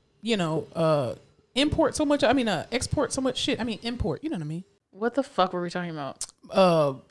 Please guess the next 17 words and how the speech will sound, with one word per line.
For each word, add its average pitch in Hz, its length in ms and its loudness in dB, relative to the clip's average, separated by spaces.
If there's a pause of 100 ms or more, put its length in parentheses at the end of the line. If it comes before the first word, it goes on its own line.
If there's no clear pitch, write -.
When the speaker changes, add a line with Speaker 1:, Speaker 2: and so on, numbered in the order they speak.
(140)
Speaker 1:
how 202 200 6
we're 185 260 2
not 160 260 0
geologists. 143 680 -6
<laughs> - 440 -4 (200)
That's - 20 -20
what 233 480 4
we're 170 100 0
Speaker 2:
I 185 140 4
know, 196 60 4
Speaker 1:
talking - 20 4
about. 170 140 6
Speaker 2:
that's 202 340 2
right. 160 300 4 (340)
Speaker 1:
Yes. 160 340 -2
Speaker 2:
Yeah, 190 840 2 (140)
I 208 1200 2